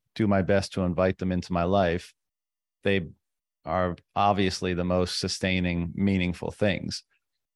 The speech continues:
And, you know, there's obviously other concerns, right? Putting a roof over your head and that kind of stuff.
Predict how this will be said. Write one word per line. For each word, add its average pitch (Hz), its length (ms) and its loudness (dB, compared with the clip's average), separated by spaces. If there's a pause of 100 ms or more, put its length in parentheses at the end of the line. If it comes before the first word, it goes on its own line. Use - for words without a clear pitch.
(260)
And, 95 420 2
you 127 80 2
know, 85 200 0 (400)
there's 113 160 4
obviously 107 540 2
other 98 260 2
concerns, 101 840 -2 (360)
right? 95 280 0 (340)
Putting 101 180 4
a 92 40 4
roof 98 220 2
over 95 180 2
your 90 100 2
head 95 160 2
and 87 100 -2
that 101 160 0
kind 95 140 -4
of 85 60 -8
stuff. 76 380 -4